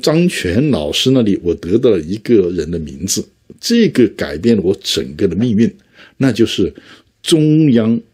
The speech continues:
人民广播电台音乐部的部长啊，这个人也是我们美国音乐协会的会员，就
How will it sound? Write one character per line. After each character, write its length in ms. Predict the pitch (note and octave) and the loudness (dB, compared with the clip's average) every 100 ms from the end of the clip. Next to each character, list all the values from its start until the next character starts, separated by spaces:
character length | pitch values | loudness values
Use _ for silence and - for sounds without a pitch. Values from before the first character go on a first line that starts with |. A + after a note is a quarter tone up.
| _ _ _ - | _ _ _ -2
人 200 | F#2+ F2 | 0 0
民 380 | A#2 F2+ A2 - _ | 0 2 0 -4 _
广 300 | - D2 C#2 | -2 -2 -4
播 160 | E2 A#2 | -2 2
电 240 | - G#2+ | 2 0
台 260 | - E2+ - _ - _ - | -4 -8 -10 _ -20 _ -2
音 400 | C3+ E3+ G3 G#3 | 2 4 6 6
乐 180 | G3 | 4
部 360 | A#2 - G3+ B2 | 2 -2 -2 0
的 120 | E2 C#2+ | -2 -4
部 200 | - E3 | -2 -2
长 220 | - - _ _ _ _ _ _ _ _ | -4 -14 _ _ _ _ _ _ _ _
啊， 260 | F2+ - - _ _ _ _ _ - | -8 -8 -12 _ _ _ _ _ -2
这 180 | C#4+ | 0
个 100 | G#3+ | 2
人 220 | A2+ A3+ - | 2 0 -2
也 160 | - | -6
是 160 | - G3+ | 0 2
我 140 | F#2 | 2
们 160 | F#2+ G2+ | 0 0
美 160 | E2+ | -2
国 140 | D#2+ G#2 | -2 0
音 160 | G2+ | 2
乐 180 | G2+ G2 - _ - | 2 0 -4 _ -18
协 240 | - - F#2 | -12 -6 0
会 160 | G#2 | 0
的 160 | - - | 0 -4
会 180 | - E3+ | 0 2
员， 240 | G#2 - - _ _ - | 2 -4 -16 _ _ -16
就 160 | - | -10